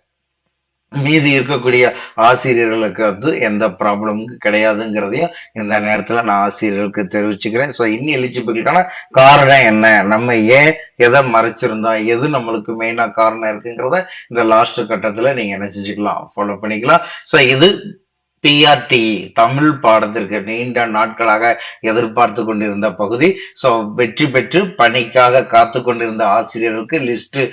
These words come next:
வெளியாகிருக்குது. லிஸ்ட்ல பயிற்சி பெற்று அரசு பணிக்கு தயாராக இருந்த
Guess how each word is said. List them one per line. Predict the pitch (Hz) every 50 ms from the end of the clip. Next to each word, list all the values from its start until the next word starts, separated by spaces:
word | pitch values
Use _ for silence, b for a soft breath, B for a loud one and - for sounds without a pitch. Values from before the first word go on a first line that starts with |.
| B B B B B 113
வெளியாகிருக்குது. | 117 120 127 127 123 117 117 113 113 107 101 117 113 127 175 190 151 123 110 117
லிஸ்ட்ல | 117 - - - 131 143 160 - - - - _ _ _ _ _ -
பயிற்சி | 104 104 104 110 120 117 101 - - 117 107 101
பெற்று | 110 104 95 - 120 120 117 - B B B B B B B - 101
அரசு | 107 113 117 117 - 135 123 -
பணிக்கு | 120 113 104 117 101 110 113 95 -
தயாராக | 107 101 104 107 110 110 107 104 104 113 117 107 104 104
இருந்த | 98 98 104 107